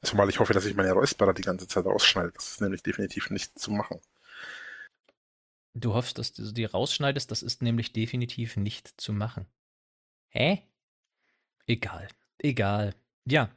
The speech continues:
Speaker 2: Rainer räuspert sich also recht viel, was darauf hindeuten könnte, entweder auf seinen Gesundheitszustand oder darauf, dass er ein wenig nervös ist.
Speaker 1: Gut, beginnen wir nochmal von vorn.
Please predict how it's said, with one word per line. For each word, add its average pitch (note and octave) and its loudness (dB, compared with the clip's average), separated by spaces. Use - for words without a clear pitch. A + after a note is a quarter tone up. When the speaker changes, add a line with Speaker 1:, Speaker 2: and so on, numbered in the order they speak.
Speaker 2:
Rainer B2+ 4
räuspert A#2 4
sich F2 -4
also F#2 -2
recht F#2 -6
viel, G2 -2
was - -6
darauf F#2+ -2
hindeuten B2 4
könnte, G#3 4
entweder C3 6
auf A2 4
seinen A2 6
Gesundheitszustand D#3+ -2
oder C3 4
darauf, A2 6
dass A2+ 2
er A2 6
ein G#2+ 4
wenig A2+ 6
nervös G#2+ 2
ist. - -12
Speaker 1:
Gut, - 0
beginnen A#2 6
wir A2 4
nochmal G2+ 2
von G2+ -2
vorn. - -2